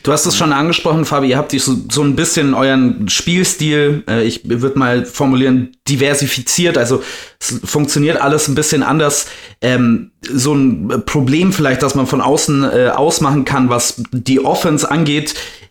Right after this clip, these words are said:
ist eure Kreation. Da bist du natürlich jemand, der da als Entscheidungsfinder in der Mitte vergangen-, die vergangenen Jahre immer sehr, sehr gute Leistungen abgelegt hat. Aber ihr habt jetzt von der Eins, zumindest Stand jetzt, keinen wirklichen Spieler, der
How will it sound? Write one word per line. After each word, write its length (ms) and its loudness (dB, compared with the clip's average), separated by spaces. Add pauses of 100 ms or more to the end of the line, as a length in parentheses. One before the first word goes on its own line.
(140)
ist 380 0
eure 520 2
Kreation. 600 0
Da 80 2
bist 220 0
du 80 2
natürlich 420 0
jemand, 320 0
der 120 2
da 140 2
als 160 2
Entscheidungsfinder 680 0
in 80 2
der 80 2
Mitte 240 2
vergangen-, 640 2
die 100 0
vergangenen 600 0
Jahre 320 2
immer 180 2
sehr, 220 2
sehr 100 4
gute 220 2
Leistungen 340 0
abgelegt 400 0
hat. 160 -2 (360)
Aber 360 0 (360)
ihr 200 0
habt 180 -2
jetzt 420 -2
von 280 0
der 180 2
Eins, 420 0
zumindest 380 0
Stand 260 0
jetzt, 360 -2
keinen 480 0
wirklichen 680 0
Spieler, 420 0
der 320 2